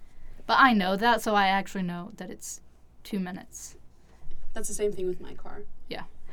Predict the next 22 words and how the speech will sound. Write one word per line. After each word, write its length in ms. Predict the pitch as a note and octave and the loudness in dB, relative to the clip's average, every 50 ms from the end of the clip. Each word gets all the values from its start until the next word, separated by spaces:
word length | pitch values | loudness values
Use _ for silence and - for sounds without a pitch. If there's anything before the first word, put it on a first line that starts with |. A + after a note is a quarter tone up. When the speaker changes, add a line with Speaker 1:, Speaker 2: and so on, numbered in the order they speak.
| - - - - - - - - | -8 -8 -8 -8 -8 -8 -2 2
Speaker 1:
Um, 520 | A#3+ A#3 A3 G#3+ G#3 G3 G3 F#3+ F#3+ - - - - - - - - - - - - - - - - - - - - | 2 4 4 4 2 2 2 0 0 -2 -2 -2 -2 -2 -2 0 0 2 2 2 2 2 2 2 0 0 -2 -2 0
never 340 | - B3 B3 C4 C4 A#3+ A3 | 2 4 4 4 4 2 2
mind. 220 | G3 F3 E3+ F3 | 0 0 0 0
This 120 | F3 G3+ G3+ | -2 -2 -2
isn't 200 | A3 F3 F#3 F3 E3+ | -2 -2 -2 -2 -2
important. 460 | E3 D#3+ - E3 D#3+ E3 - - - - | -4 -4 -4 -6 -6 -6 -6 -6 -4 6
Speaker 2:
<laughs> 60 | - | 6
Speaker 1:
I'm 500 | F4+ F#4 - - G4 G#4+ G#4 F#4 F4 E4+ | 6 12 12 12 12 12 12 6 4 4
one. 760 | E4+ F#4+ G#4 G#4+ G#4 G4 F4+ D#4+ C#4 A#3+ F#3+ F3+ F3+ F3+ F3+ - - - - - - - - | 6 6 8 8 8 8 6 6 4 2 0 -2 -2 -4 -6 -8 -8 -8 -8 -8 -8 -6 -2
Speaker 2:
I'm 280 | C4 F4 G4+ G#4+ G4 F#4+ F#4+ - - - - - - - - - - | 2 2 2 2 2 -2 -10 -14 -16 -18 -18 -20 -20 -20 -20 -10 -6
Speaker 1:
Those 300 | G3+ F#3 G#3 A3+ - - | 0 4 4 4 4 2
who 120 | C#4+ B3 A#3 | 4 4 6
know 280 | G#3+ G#3 F#3+ G3 F#3+ | 6 6 4 4 2
will 260 | F3+ E3+ F3+ F#3 D#3+ | -2 -4 -8 -6 -4
know. 300 | E3+ F3 E3+ - - G3+ G3 A#3 | -4 -4 -4 -2 -2 -2 -2 -2
<laughs> 60 | - - | -4 -2
Speaker 2:
<laughs> 60 | - | 6
Okay, 300 | D#4+ E4+ F4 - D4+ - - | 6 6 8 8 6 6 4
okay. 420 | C4 C#4 C4 - - - - C4+ | 4 2 2 0 -2 -2 2 6
Speaker 1:
I'm 460 | D4+ G4 B4 B4+ A#4+ A4+ G#4 G4 F#4+ F#4+ G4+ A4+ B4 B4+ B4+ A#4 G4+ F4 D#4 C#4 C4 A#3+ | 10 12 12 12 12 10 8 2 0 2 4 4 6 8 8 8 8 6 4 4 2 6
one. 160 | A#3 F4 - - - G#4 - - - | 4 4 4 4 -8 -12 -10 -6 -2
Speaker 2:
<laughs> 200 | - G4+ - C#4 | -2 -2 -2 -4